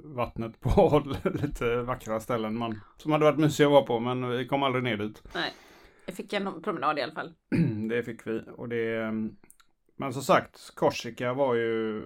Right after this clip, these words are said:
Speaker 1: den här, ö-, ö-, östra delen av Korsika. Många, många väljer att gå på västra sidan för att det sägs vara ännu finare. Det är mer vikar och
Speaker 2: Mm.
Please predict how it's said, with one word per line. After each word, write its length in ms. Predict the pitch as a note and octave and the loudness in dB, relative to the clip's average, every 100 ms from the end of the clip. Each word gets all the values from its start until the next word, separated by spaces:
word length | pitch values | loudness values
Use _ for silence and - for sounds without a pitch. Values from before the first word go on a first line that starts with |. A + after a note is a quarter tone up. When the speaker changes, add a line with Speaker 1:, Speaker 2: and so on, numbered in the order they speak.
| A#1+ | -8
Speaker 1:
den 260 | B2 B2+ | -4 -4
här, 320 | B2+ C3 A2+ A#2 | -2 -2 0 0
ö-, 280 | - B2+ - | -2 -4 -6
ö-, 100 | - - - A#2+ - - - | -12 -12 -16 -20 -20 -20 -10
östra 400 | C#3+ B2+ - A#2 | -8 -8 -6 -6
delen 280 | C3 C3 A2+ | -4 -4 -4
av 80 | A#2+ | -4
Korsika. 500 | C3 A#2+ - G2+ A2+ | -6 -6 -10 -6 -4
Många, 300 | C3 C3+ - | -2 -2 0
många 300 | D3+ D#3 C#3+ | 2 4 4
väljer 360 | D#3 C3+ B2+ | 4 4 0
att 60 | C3 | 0
gå 140 | C#3+ | -2
på 60 | A#2+ | -2
västra 340 | B2+ A#2+ - | -6 -6 -10
sidan 320 | A#2 B2 G#2+ A2 | -8 -6 -4 -6
för 80 | |
att 100 | A2+ | -8
det 180 | A#2+ A2+ | -6 -8
sägs 340 | A#2+ A2+ G#2+ A2+ | -6 -6 -4 -6
vara 240 | A2 A2 | -4 -2
ännu 300 | G#2+ G#2 A2 - _ - | -4 -6 -8 -12 _ -8
finare. 340 | C#3 A#2+ - | -4 -4 -4
Det 100 | B2 | -2
är 40 | C#3 | 2
mer 200 | D3 B2 | 2 4
vikar 640 | D3 C3 A#2+ - B2+ B2+ | 2 -2 -4 -4 -2 0
och 300 | B2 A#2 | 0 0
Speaker 2:
Mm. 40 | A#2 | 0